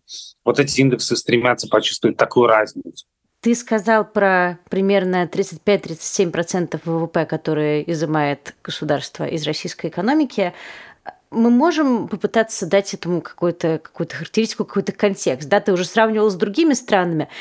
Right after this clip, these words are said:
Speaker 2: но если мы будем говорить применительно к сегодняшней России, а, большой ли это уровень? И, а, понятно, специально наивный вопрос, а, как мы можем примерно оценить качество того,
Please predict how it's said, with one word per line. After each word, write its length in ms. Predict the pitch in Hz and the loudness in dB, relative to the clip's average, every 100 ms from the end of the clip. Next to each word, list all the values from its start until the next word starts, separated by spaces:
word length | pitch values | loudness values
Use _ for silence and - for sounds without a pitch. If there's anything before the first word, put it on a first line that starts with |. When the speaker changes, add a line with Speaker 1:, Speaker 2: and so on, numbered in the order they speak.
| - - | -16 -2
Speaker 2:
но 60 | 196 | 2
если 280 | 247 - 233 | 2 2 2
мы 120 | 240 | 2
будем 320 | 214 190 190 | 4 2 0
говорить 500 | 175 180 226 226 - 185 | 2 2 2 0 0 0
применительно 480 | 180 160 180 202 185 | 2 0 -2 -2 -6
к 60 | - | -6
сегодняшней 640 | - 165 196 175 - 196 | -4 0 0 -2 -2 0
России, 540 | 165 - - 147 - - - - - | 0 -4 -6 -4 -6 -8 -18 -18 -8
а, 160 | - | -6
большой 540 | 156 185 240 - 208 190 | -2 2 2 4 4 6
ли 80 | 175 | 4
это 200 | 175 180 | 2 0
уровень? 580 | 240 294 226 214 196 - | 2 2 4 2 0 0
И, 460 | 185 190 190 185 185 - - | 0 4 4 4 0 -18 -4
а, 240 | 120 135 | -2 -2
понятно, 440 | - 196 175 165 170 | 2 2 2 -2 -6
специально 480 | - 190 202 170 170 | -4 0 0 0 0
наивный 380 | 170 170 165 | 0 0 0
вопрос, 640 | 160 175 240 247 247 - - | -2 0 4 4 2 -6 -4
а, 440 | - 160 156 156 160 - - _ | 0 0 2 -2 -4 -16 -20 _
как 240 | - 214 214 | 0 0 0
мы 60 | |
можем 500 | 180 196 180 175 160 - _ | 2 2 2 -2 -2 -8 _
примерно 480 | 214 175 208 190 185 | 0 4 2 4 0
оценить 640 | - 170 175 180 - - 170 160 _ - | 0 -4 -2 -4 -4 -2 -4 -4 _ 0
качество 420 | 202 - - 185 | 0 0 -2 0
того, 560 | 185 170 196 214 208 | 0 2 4 2 0